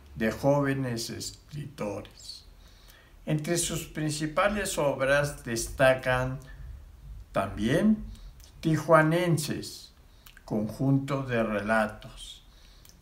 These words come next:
Transpeninsular, novela distinguida en dos mil con el Premio de Narrativa Colima,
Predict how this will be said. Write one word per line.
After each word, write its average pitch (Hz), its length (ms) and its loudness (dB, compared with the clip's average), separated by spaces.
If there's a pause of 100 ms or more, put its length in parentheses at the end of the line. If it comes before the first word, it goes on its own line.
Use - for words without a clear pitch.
(140)
Transpeninsular, 143 1700 2 (680)
novela 139 520 4
distinguida 135 1160 4
en 123 160 -2
dos 110 300 -4
mil 147 360 2
con 113 240 0
el 104 220 -2
Premio 120 600 -2
de 107 140 -4
Narrativa 98 960 -4
Colima, 104 600 -2